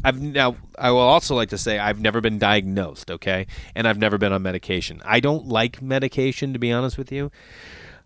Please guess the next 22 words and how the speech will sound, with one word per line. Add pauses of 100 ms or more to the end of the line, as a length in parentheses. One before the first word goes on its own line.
(140)
I
am
a
believer,
like,
I
used
to
get
depressed
a
lot
when
I
was,
like, (220)
first
moved
to
L
A
and